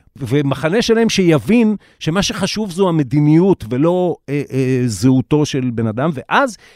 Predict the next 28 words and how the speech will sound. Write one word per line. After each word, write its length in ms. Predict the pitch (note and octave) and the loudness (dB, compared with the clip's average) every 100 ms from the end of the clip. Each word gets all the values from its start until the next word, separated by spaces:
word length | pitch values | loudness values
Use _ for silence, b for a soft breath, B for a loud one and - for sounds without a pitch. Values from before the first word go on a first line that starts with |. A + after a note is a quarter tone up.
| b | b
ישברו 600 | D#3+ - B2 C#3+ D#3+ D4 | -6 -2 0 2 2 0
את 140 | - | 0
הדבר 300 | G3 C#3 A2 | -2 0 2
הזה 380 | A3 C4+ A3 G3+ b b | 2 0 -2 -6 b b
שהכל 400 | - D#3+ - B3+ | -10 -6 2 2
זה 160 | A3+ A3+ | 2 -2
על, 180 | G3 - | -2 -6
על 240 | C3+ D#3+ D3+ | -4 -2 -2
חודו 500 | - - C#3 D#3 F3 | -2 -4 0 2 2
של 160 | - | -2
בן 160 | C#3+ C3+ | -4 -6
אדם, 300 | A#2 B2 E3+ | -6 -8 -10
ואז 460 | C#3 - F#3 B3 E3+ | -10 -4 0 0 -2
אני 200 | C#3 F#3+ | 0 2
אומר 200 | A3 F#3+ | 4 2
לך 220 | F#3 - E3 F3 b b | -4 -4 -6 -6 b b
שעם 220 | - D#3+ D#3+ | -4 -2 -2
המפלגות 420 | C#3+ D3 D3 - | -2 0 0 -2
החרדיות, 580 | C3 F3 D#3+ D#3 D#3+ A2+ | -4 -4 0 0 0 2
בוודאי 400 | C3+ B2+ F3 G3+ | 0 2 2 2
עם 80 | |
ש"ס, 440 | D#3+ D#3+ D#3+ - - _ _ _ _ _ _ | 2 0 -2 -4 -16 _ _ _ _ _ _
השמאל 360 | C3 - G3 A#3+ | -8 0 2 2
הישראלי 400 | G#3 - F3+ F3+ | 0 -4 -6 -2
יכול 400 | G3+ G3+ G3 G3+ | -2 0 -2 0
למצוא, 580 | F#3 D#3+ - F#3 A3 A3 - _ - | -2 -4 0 0 0 -4 -12 _ -8
אה, 160 | C#3+ C#3+ - | -6 -6 -6
אה, 260 | C#3 C#3 | -4 -2